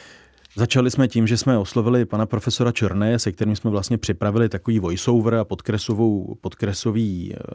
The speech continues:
jaksi popis těch, toho, co se na tom obraze děje. Doplnil se tam takový informační límec, kde zase pan profesor připravil, mm, vlastně popisky toho, co na tom obraze je k vidění.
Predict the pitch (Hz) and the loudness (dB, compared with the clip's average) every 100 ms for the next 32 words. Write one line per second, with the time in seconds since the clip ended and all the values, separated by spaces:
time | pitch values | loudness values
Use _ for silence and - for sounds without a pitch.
0 | - - _ - 92 - 104 - 104 127 | -14 -16 _ -14 -12 -6 -6 -4 -2 0
1 | - - 107 - - - - 104 107 101 | -2 -2 -4 -4 -14 -20 -8 -2 -2 -2
2 | - 107 117 104 101 85 82 104 127 113 | 0 -2 0 0 0 -2 -4 0 0 0
3 | - - - - - - 107 113 110 95 | -8 -20 -20 -20 -18 -10 -2 0 0 0
4 | 110 101 - 110 101 117 107 101 113 101 | -2 -4 -4 -4 -2 0 0 0 0 0
5 | 98 120 107 101 98 101 95 107 95 98 | 2 2 2 -2 -4 -2 -2 -4 -4 -4
6 | 104 101 - 101 - 98 101 98 - _ | -2 -2 -2 -4 -2 -2 0 -2 -4 _
7 | _ _ _ - 95 95 92 92 92 101 | _ _ _ -10 -8 -6 -6 -6 -8 -10
8 | - 101 98 - 110 92 - _ - _ | -14 -6 -6 -4 -4 -6 -8 _ -20 _
9 | - - 127 - 120 110 110 - 104 104 | -6 0 0 2 0 0 -2 0 -2 0
10 | 95 107 101 98 80 90 120 135 | -2 0 0 -2 -2 0 2 0